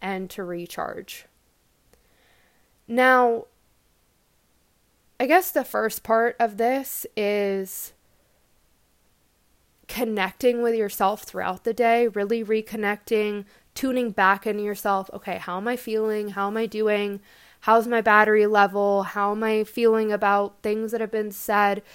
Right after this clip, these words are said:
Whatever it is, like, taking time with yourself throughout the day. But I already know that I'm someone who gets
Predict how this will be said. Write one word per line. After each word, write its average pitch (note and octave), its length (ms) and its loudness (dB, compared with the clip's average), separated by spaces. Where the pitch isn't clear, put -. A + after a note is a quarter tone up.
Whatever C4 340 4
it G#3+ 60 4
is, F3+ 260 0
like, G3 180 -4
taking C4+ 380 2
time A3 440 -2
with A3 200 -2
yourself G#3+ 280 -2
throughout G3+ 220 -2
the G#3 60 -6
day. G3 300 0
But G#3+ 320 -2
I A3+ 120 6
already E4 280 2
know G3 300 -2
that G3 180 -6
I'm G3 240 -2
someone A3 380 -6
who G#3+ 100 -10
gets G3+ 320 -12